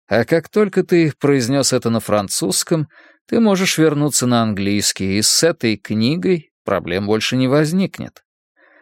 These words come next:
А если ты застрял на каком-нибудь слове, начинающемся с буквы «С», вроде «стенка»,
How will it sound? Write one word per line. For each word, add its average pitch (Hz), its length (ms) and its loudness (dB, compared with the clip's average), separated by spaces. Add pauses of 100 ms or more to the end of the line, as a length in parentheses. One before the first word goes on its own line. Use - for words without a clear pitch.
А 107 140 2
если 160 280 0
ты 170 160 2
застрял 165 520 2
на 156 120 -2
каком-нибудь 151 540 0
слове, 147 460 2
начинающемся 127 800 0
с 101 60 -4
буквы 110 480 0
«С», - 360 -2 (400)
вроде 117 520 2
«стенка», 127 880 -2